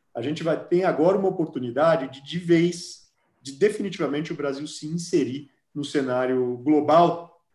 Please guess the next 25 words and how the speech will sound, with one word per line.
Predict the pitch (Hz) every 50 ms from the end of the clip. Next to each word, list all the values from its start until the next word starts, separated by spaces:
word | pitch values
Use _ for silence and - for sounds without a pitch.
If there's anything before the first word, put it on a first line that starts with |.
| _
com | - 175
o | 185 175
tamanho | 180 233 196 175 175 180 185 190 202 196
que | - -
o | 202
Brasil | 170 175 170 160 - 160 175
pode | 170 - 160 160 156 156
representar. | 156 156 - 165 156 147 156 151 - - - - _ _ _ _ _ _ _ _ _ _
Tá? | - 64 - _ _ _ _ _ _ _
Você | 127 123
imagina | 151 160 165 156 151 160 180 196 202
se | 190 - -
nós | 180 175 165 -
somos | - 143 143 131 135
a | 131
nona | 135 147 151 151
economia | 147 147 139 135 127 131 131 127
do | 127 120
mundo | 120 131 151 165 170
e | 185
a | 180
nona | 175 156 139 147 156 160 160 151 139 120
em | 113 117 113
comércio | - 123 113 113 113 101 - -
exterior. | - - 120 110 104 101 92 95